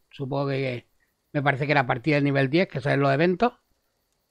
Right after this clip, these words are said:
Y nada, a nivel diez, pues, le mataré lo que haga falta, que coja el primer cofre, le suelte los siete días y ya está. Y serán veintiocho días de premium. Así que, si no tenéis más cuentas, creároslas y que os echen una manilla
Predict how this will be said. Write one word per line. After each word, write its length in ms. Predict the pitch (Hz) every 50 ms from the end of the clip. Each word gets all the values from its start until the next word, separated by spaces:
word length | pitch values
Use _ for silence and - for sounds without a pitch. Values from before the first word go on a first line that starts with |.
| _ -
Y 160 | - 135 151
nada, 260 | 151 147 139 160 185
a 60 | 208 175
nivel 260 | 151 147 151 151 151
diez, 200 | 151 170 190 185 -
pues, 760 | 185 170 160 151 143 139 135 131 120 120 117 117 117 117 -
le 180 | 151 143 143 139
mataré 320 | 139 139 135 123 143 143
lo 140 | 147 160 151
que 60 | 156
haga 180 | 160 151 160 147
falta, 460 | - 175 185 185 185 - 226 247 233
que 120 | - 160
coja 240 | 131 147 143 127 156
el 60 | 147
primer 240 | 143 151 151 160 160
cofre, 300 | 143 - 185 175 - 214
le 220 | 196 170 147 147 135
suelte 280 | - 156 147 131 151
los 140 | 147 143 -
siete 240 | 139 147 135 156 147
días 160 | 156 180 196
y 40 | 180
ya 60 | 156
está. 340 | 135 - - 180 190 - _ _ _ _ _ _ _ _ _ _ _ -
Y 120 | - 127
serán 340 | - 139 147 147 151 135 139
veintiocho 580 | 147 143 139 123 113 - 143 151 139 - 147
días 160 | 139 147 139 131
de 120 | 127 131
premium. 420 | 131 147 147 127 123 120 120 - - _ _ _ _ _ _ _ _ _ _
Así 360 | - 151 151 123 - 175 170
que, 440 | 175 196 190 185 175 170 160 156 143 127
si 160 | - 139 143
no 120 | 156 170
tenéis 220 | 165 185 180 180 180
más 140 | 175 156
cuentas, 360 | - - 165 160 160 160 147 -
creároslas 680 | - 131 123 127 143 151 151 151 147 156 160 175 180 - -
y 200 | - - 139 123
que 100 | 117 131
os 160 | 120 120 120
echen 220 | 123 123 - 160 147
una 180 | 143 147 147
manilla 520 | 143 147 151 165 180 165 180 196 226 254